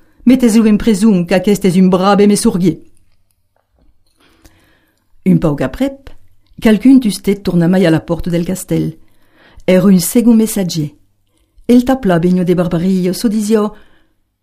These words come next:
«Majestat, en Barbarilla, los cagarols lauron los rucasis, las vacos cantu las vespros, las fedos fan dios din lufeng, e las trejos los cubum.» «E pei?»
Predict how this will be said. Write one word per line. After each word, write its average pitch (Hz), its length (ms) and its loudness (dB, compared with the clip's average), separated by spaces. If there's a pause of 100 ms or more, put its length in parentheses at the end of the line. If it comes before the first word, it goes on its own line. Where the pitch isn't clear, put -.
(160)
«Majestat, 180 840 -4 (260)
en 196 160 2
Barbarilla, 160 800 -4 (300)
los 180 260 -6
cagarols 196 680 -2
lauron 185 520 0
los 185 120 -4
rucasis, 160 720 -8 (200)
las 190 320 -2
vacos 208 400 -6
cantu 202 380 -2
las 214 160 -4
vespros, 165 600 -6 (180)
las 214 280 -2
fedos 233 360 -2
fan 208 240 0
dios 202 280 -2
din 180 180 0
lufeng, 254 500 -2 (280)
e 240 100 2
las 190 200 0
trejos 240 420 -2
los 233 220 -2
cubum.» 139 600 -4 (880)
«E 147 140 -4
pei?» 190 480 -2